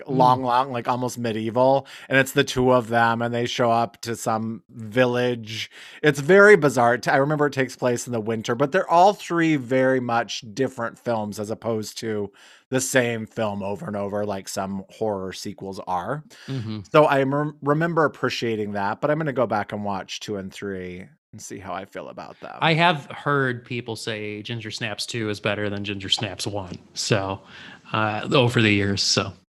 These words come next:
Speaker 1: you're
Speaker 2: Well,
Speaker 1: not
Speaker 2: we'll
Speaker 1: alone
Speaker 2: see.
Speaker 1: in remembering it being good. There, <laughs> there was a moment too. I, I, are you a Simpsons guy at all?
Speaker 2: No.
Speaker 1: Familiar at all? The, oh, okay. Well, there was a moment when they kill the, uh,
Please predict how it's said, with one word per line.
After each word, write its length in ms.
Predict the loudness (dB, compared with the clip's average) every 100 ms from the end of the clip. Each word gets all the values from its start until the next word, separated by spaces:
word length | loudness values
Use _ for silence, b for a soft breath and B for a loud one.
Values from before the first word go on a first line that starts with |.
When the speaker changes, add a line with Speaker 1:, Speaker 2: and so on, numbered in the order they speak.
| _ _ -8
Speaker 1:
you're 220 | -2 2
Speaker 2:
Well, 160 | 4 4
Speaker 1:
not 20 |
Speaker 2:
we'll 80 | 2 0
Speaker 1:
alone 120 | 0
Speaker 2:
see. 40 | -4
Speaker 1:
in 120 | -10 -6
remembering 500 | 0 2 4 4 4
it 140 | 2
being 280 | 2 2 4
good. 240 | 4 4 B B B B
There, 240 | 10 10 10
<laughs> 600 | 4 2 2 2 -2 4
there 80 |
was 160 | 6 6
a 60 | 6
moment 460 | 6 6 4 0
too. 240 | 2 4 6
I, 160 | 4 4
I, 240 | 4 4 6
are 100 | 6
you 140 | 6
a 40 | 6
Simpsons 440 | 4 4 2 4
guy 260 | 6 6 6
at 100 | 6
all? 400 | 6 2 -8 _ _
Speaker 2:
No. 400 | -6 0 0 0 -6
Speaker 1:
Familiar 400 | -14 -6 -2 2
at 80 | 4
all? 300 | 4 4 0
The, 140 | 0 4
oh, 120 | 6 4
okay. 240 | 4 0 -2 _ -2
Well, 220 | 4 6
there 120 | 8
was 140 | 8 6
a 40 |
moment 440 | 6 6 6 2 2
when 240 | 2 4
they 200 | 4 2
kill 420 | 2 2 4 4
the, 240 | 2 0 -2 _ _
uh, 280 | -6 -4 -6